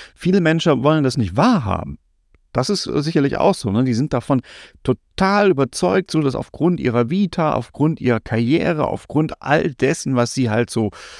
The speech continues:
gemacht haben und was sie nach vorne gebracht hat, dass sie allein aus diesem Umstand heraus eine gewisse Kompetenz in sich tragen. Das Problem ist halt nur, und das passiert ja auch immer wieder mal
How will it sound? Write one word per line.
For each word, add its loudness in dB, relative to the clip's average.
gemacht 0
haben 2
und 0
was -4
sie -2
nach 0
vorne 2
gebracht -2
hat, -4
dass -2
sie 0
allein 2
aus -8
diesem 2
Umstand 0
heraus 2
eine 2
gewisse 2
Kompetenz 0
in -2
sich -8
tragen. -16
Das -6
Problem -2
ist -4
halt -4
nur, -4
und -4
das -4
passiert -6
ja 0
auch -2
immer 0
wieder -2
mal -6